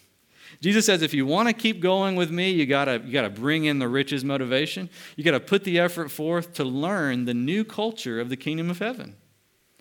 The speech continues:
a place where we walk on gold to get to God. Now, lastly this morning, I'm not used to preaching four-point sermons, so going, going a little bit quicker, but the last one is the pleasure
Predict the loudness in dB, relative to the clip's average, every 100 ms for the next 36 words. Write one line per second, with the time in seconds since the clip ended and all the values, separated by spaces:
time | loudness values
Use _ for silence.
0 | _ -10 -2 2 2 2 -2 -2 -2 -2
1 | -2 -2 -2 0 0 0 -6 -16 _ _
2 | _ _ _ _ _ _ _ _ _ _
3 | _ -10 -8 -8 -12 -14 -18 -20 _ _
4 | _ _ _ _ _ _ _ _ _ _
5 | -14 -6 -2 -2 -4 -8 -10 -10 -12 -12
6 | -18 _ _ _ _ _ _ -4 -2 0
7 | 0 -2 -2 -2 -2 -6 -6 -4 -6 -6
8 | -6 -4 -4 -6 -8 -8 -8 -10 -18 -18
9 | -16 -16 -16 -16 -16 -16 -18 -18 -6 0
10 | 2 2 0 0 0 -2 -2 -2 0 -4
11 | 0 0 0 -4 -4 0 2 2 0 -2
12 | 2 2 0 -4 0 2 2 2 -2 -4